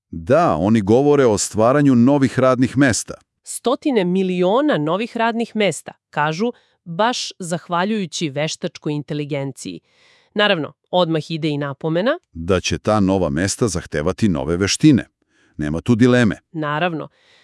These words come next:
Speaker 2: Nešto se gubi, nešto novo se stvara, ali tranzicija zahteva učenje.
Speaker 1: Ipak, važno je da ostanemo realni. Podaci kompanije Accenture, koji se takođe navode, procenjuju da će A I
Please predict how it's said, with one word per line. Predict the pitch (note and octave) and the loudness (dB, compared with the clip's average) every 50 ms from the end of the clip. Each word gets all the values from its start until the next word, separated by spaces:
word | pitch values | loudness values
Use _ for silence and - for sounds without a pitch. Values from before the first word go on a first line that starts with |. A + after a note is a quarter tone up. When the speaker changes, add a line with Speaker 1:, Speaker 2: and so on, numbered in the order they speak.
| _ _ _ - | _ _ _ -4
Speaker 2:
Nešto | F3+ F3 E3 - - | -4 -4 -4 -4 -8
se | D#3+ - - D#3+ | -10 -8 -8 -8
gubi, | D3+ D#3 F3+ G#3 G3 B3 B3 B3 A#3+ A3+ | -6 -4 -4 -4 -2 -2 -2 -2 -2 0
nešto | G3 E3+ E3+ E3+ - - - E3+ | 0 0 0 -2 -2 -4 -6 -4
novo | D#3+ D#3+ D#3 D3+ C#3+ C#3 | -2 -2 -2 -2 -4 -6
se | - - D3 | -8 -10 -12
stvara, | - - - D#3+ D#3+ E3+ F#3+ G#3+ A3+ A3+ G#3+ G3+ F#3 - | -12 -10 -6 -2 -2 0 0 0 -2 -2 -2 -2 -4 -4
ali | - G#3 A3+ B3 | -6 -6 -6 -6
tranzicija | A#3 - B3 B3+ B3 G#3+ A#3+ B3 - - - C4 B3+ | -6 -4 -4 -4 -2 -2 -4 -6 -6 -6 -2 -2 -2
zahteva | A3+ G#3 A3+ G#3+ G#3 - - A#3 A3+ | 0 0 -2 -2 -2 -2 -4 -2 -2
učenje. | A3+ A3 G3+ - - G3 D3 - - - _ _ _ _ _ _ _ _ _ _ | -2 -4 -4 -4 -4 -6 -6 -6 -10 -16 _ _ _ _ _ _ _ _ _ _
Speaker 1:
Ipak, | - G#2 B2+ - - F3+ D#3+ - - - - _ _ - | 0 0 0 2 2 0 0 0 -6 -14 -16 _ _ -10
važno | - E2 G2+ G2+ G#2 G2+ F#2 A#2+ | -2 2 4 4 4 4 4 2
je | B2 | 2
da | G#2 G2 | 4 2
ostanemo | F2+ F2+ - - - A#2+ B2+ B2+ C#3+ C#3+ | 2 0 0 0 2 2 4 4 4 4
realni. | D3+ E3 D#3+ A#2+ F2 D2 C2+ B1 - _ _ _ _ _ _ _ _ _ _ _ | 4 4 4 2 0 -2 -6 -10 -14 _ _ _ _ _ _ _ _ _ _ _
Podaci | - E2+ F2+ F#2+ A#2+ D#3 - - - F3 | -6 -2 0 2 2 0 0 -2 -6 -4
kompanije | - - C3+ A#2+ - - C3 D3 D#3 C#3+ A#2+ G#2+ | 0 0 0 0 2 2 2 4 4 4 4 2
Accenture, | F#2+ - - - D3 B2+ F#2 D2+ - - D2+ A#1+ _ _ | 2 0 0 2 2 2 2 -2 -4 -10 -10 -10 _ _
koji | - - F#2+ F2+ | -2 -2 0 0
se | - - F#2 | 0 -2 -4
takođe | - G2 F2 - B2+ C#3+ C#3+ G2+ G#2 | -4 -4 -4 0 0 0 2 2 0
navode, | G2 G2 F#2+ G2+ A#2 A#2+ A#2 A#2+ G2 - _ - - - - _ | 0 2 2 2 2 2 2 2 0 0 _ -20 -20 -20 -20 _
procenjuju | - - F#2 F2 - - B2 C#3 E3+ F#3+ F#3+ F#3 E3+ D3+ | -4 -2 -2 -2 0 0 2 2 2 2 2 2 2 4
da | A#2+ G#2+ G#2 | 4 4 2
će | F#2 - - G#2 G#2 - - C#3+ D#3+ D3+ C3+ C3+ | 2 2 2 2 2 2 2 0 2 4 4 4
A | D3 D#3 | 4 4
I | D#3+ C#3 A2+ | 2 2 0